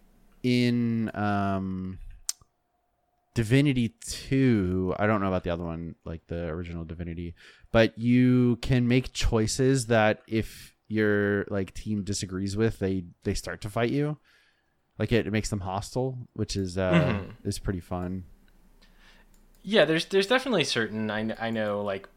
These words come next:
Speaker 2: points in the game where you can, like, piss off an N P C enough that they leave or will fight you.
Speaker 1: Oh, no,
Speaker 2: I
Speaker 1: no, I
Speaker 2: just
Speaker 1: meant, like, like, your party will, like, so it
Speaker 2: Yeah.
Speaker 1: would be an independent vote thing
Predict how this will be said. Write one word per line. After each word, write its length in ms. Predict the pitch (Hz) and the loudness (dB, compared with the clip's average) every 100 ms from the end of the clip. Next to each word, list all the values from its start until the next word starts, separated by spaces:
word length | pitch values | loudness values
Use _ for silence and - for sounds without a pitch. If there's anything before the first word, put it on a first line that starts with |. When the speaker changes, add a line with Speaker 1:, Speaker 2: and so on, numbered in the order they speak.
| _ | _
Speaker 2:
points 400 | - 120 113 - | -6 -4 -4 -6
in 60 | 110 | -8
the 60 | |
game 280 | 98 104 101 | -6 -6 -6
where 100 | 101 | -8
you 100 | 98 | -10
can, 100 | - | -12
like, 180 | 95 - | -14 -12
piss 240 | - 104 | -8 -6
off 220 | 104 98 | -4 -4
an 80 | 104 | -8
N 140 | 101 95 | -12 -12
P 140 | 107 | -14
C 180 | - 104 | -12 -12
enough 220 | 98 98 | -10 -12
that 100 | 98 | -12
they 160 | 107 101 | -10 -10
leave 320 | 104 101 98 | -10 -10 -10
or 100 | 107 | -10
will 100 | 95 | -10
fight 300 | - 85 190 | -12 -14 -12
you. 460 | 104 127 139 143 143 - - - | -8 -6 -4 -6 -8 -16 -16 0
Speaker 1:
Oh, 140 | 170 170 | 6 8
no, 80 | |
Speaker 2:
I 40 | 165 | 10
Speaker 1:
no, 60 | |
I 40 | 147 | 10
Speaker 2:
just 100 | 151 | 8
Speaker 1:
meant, 140 | 156 | 6
like, 320 | 139 123 - - | 6 4 2 0
like, 280 | 127 120 - _ _ - | 2 2 0 _ _ -4
your 160 | 143 | 0
party 440 | 127 - 139 131 113 | 6 8 8 4 2
will, 400 | 101 95 92 92 - _ _ - | 0 0 -2 -6 -16 _ _ 6
like, 280 | 131 123 - | 6 6 -2
so 240 | - 165 147 | 0 8 8
it 160 | 143 | 10
Speaker 2:
Yeah. 20 | 147 | 10
Speaker 1:
would 160 | 185 | 10
be 160 | 143 139 | 8 6
an 80 | 120 | 4
independent 500 | 131 131 127 123 95 | 4 4 4 4 2
vote 200 | 104 95 | 0 0
thing 400 | 120 117 127 | 0 0 -2